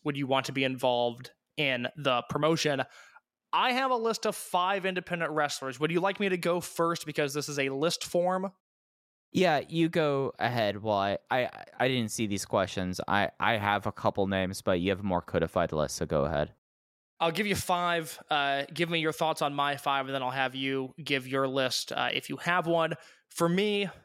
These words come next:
Speaker 1: Titus Alexander, Jack Cartwheel, who just did a gleat tour,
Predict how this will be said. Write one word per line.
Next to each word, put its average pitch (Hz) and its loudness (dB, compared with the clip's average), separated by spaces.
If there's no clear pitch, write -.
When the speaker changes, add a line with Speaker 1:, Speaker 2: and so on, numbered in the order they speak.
Speaker 1:
Titus 190 0
Alexander, 147 0
Jack 156 -2
Cartwheel, 139 0
who 139 -4
just 139 -4
did 139 -2
a 131 -2
gleat 131 -4
tour, 127 2